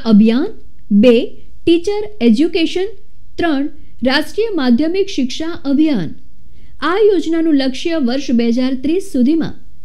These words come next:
સસ્ટેનેબલ ડેવલપમેન્ટ ગોલ ફોરમાં નિર્ધારિત ગુણવત્તાપૂર્ણ શિક્ષણને પ્રાપ્ત કરવાનો છે.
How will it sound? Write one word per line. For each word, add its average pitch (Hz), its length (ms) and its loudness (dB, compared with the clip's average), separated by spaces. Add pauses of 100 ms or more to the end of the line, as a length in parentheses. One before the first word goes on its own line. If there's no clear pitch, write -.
(240)
સસ્ટેનેબલ 359 680 -2
ડેવલપમેન્ટ 285 880 0
ગોલ 311 420 0 (320)
ફોરમાં 370 680 0
નિર્ધારિત 247 680 2 (240)
ગુણવત્તાપૂર્ણ 330 880 0
શિક્ષણને 294 680 -2
પ્રાપ્ત 339 400 -6
કરવાનો 202 480 -2
છે. 170 160 -6